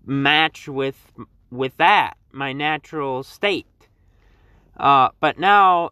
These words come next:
you know, I, I love myself more, and I see myself as higher, um, and I value and respect myself more, and,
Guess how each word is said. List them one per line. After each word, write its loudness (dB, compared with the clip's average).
you -10
know, -6
I, -2
I -4
love -4
myself -6
more, -4
and -4
I -2
see -10
myself -4
as -6
higher, 2
um, -2
and -4
I -2
value 4
and -8
respect -6
myself -6
more, -6
and, -2